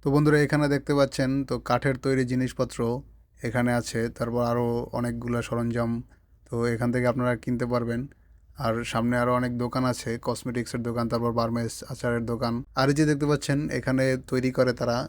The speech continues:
শাল। দেখতে পাচ্ছেন কিভাবে তারা নিজের হাতেই এগুলা তৈরি করতেছে, যা আমি আমার জীবনের প্রথম দেখলাম যে নিজের হাতে এই শাল তৈরি করে। যারা এই দিয়ে ঘুরতে আসবেন, তো আপনারাও চাইলে যদি এই ভিতরে আসেন, তাহলে অবশ্যই এগুলো দেখতে পারবেন।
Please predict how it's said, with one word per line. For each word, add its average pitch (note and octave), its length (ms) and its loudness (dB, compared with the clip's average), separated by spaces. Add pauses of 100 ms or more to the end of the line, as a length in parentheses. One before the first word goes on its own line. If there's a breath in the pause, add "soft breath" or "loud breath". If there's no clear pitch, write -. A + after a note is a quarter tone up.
(160)
শাল। B2 440 -4 (140)
দেখতে C#3 220 4
পাচ্ছেন C3+ 380 4
কিভাবে A#2+ 580 2 (220)
তারা A#2+ 180 2
নিজের A#2 300 2
হাতেই A#2+ 460 0
এগুলা A#2 460 0
তৈরি A#2 280 -2
করতেছে, A#2 500 -4 (140)
যা B2+ 220 4
আমি C#3 240 4
আমার C#3 200 4
জীবনের C#3 340 2
প্রথম C#3+ 360 0
দেখলাম C3 360 2
যে A#2 200 0
নিজের A#2 280 0
হাতে A#2 440 0 (340)
এই A2+ 160 -2
শাল A2+ 300 -2
তৈরি A#2+ 280 -2
করে। A#2 260 -2 (220)
যারা C3 300 4
এই C3 80 2
দিয়ে C3 160 0
ঘুরতে B2 320 -2
আসবেন, B2+ 360 4
তো B2 220 -4
আপনারাও B2 520 0
চাইলে B2 280 0
যদি B2 180 -2
এই B2 80 2
ভিতরে B2+ 300 2
আসেন, C3+ 280 -2
তাহলে A#2+ 240 -4
অবশ্যই B2 480 -4
এগুলো A#2 260 -2
দেখতে A#2 260 -4
পারবেন। A2 300 -4